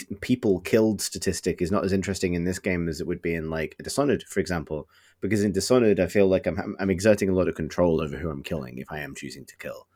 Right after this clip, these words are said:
I'm not saying that Dishonored's system of punishing you for playing the game with its most fun tools is a better outcome, but, like,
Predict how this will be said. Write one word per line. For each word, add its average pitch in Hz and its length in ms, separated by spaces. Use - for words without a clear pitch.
I'm 104 100
not 110 140
saying 98 180
that 82 80
Dishonored's - 460
system 92 240
of 80 100
punishing 90 340
you 87 100
for - 100
playing 85 240
the 80 80
game 82 160
with 82 100
its - 120
most 82 200
fun 82 180
tools 90 300
is 82 140
a 80 80
better 85 220
outcome, 117 460
but, - 200
like, 87 380